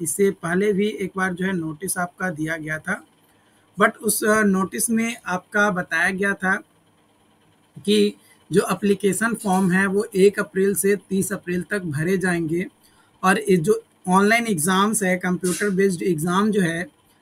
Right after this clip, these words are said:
ये मई जून में दो हज़ार चौबीस में लिया जाएगा।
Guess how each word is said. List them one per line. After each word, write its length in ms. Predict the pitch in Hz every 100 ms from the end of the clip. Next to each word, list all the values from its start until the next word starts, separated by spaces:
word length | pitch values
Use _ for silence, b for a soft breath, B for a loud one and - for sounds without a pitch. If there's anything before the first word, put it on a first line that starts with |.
| _ 185
ये 140 | 214
मई 320 | 196 190 226
जून 260 | 190 196 196
में 300 | 196 220 185
दो 120 | 180
हज़ार 220 | 185 196
चौबीस 380 | 190 175 175 -
में 120 | 208
लिया 300 | 208 196 180
जाएगा। 380 | 156 139 135 135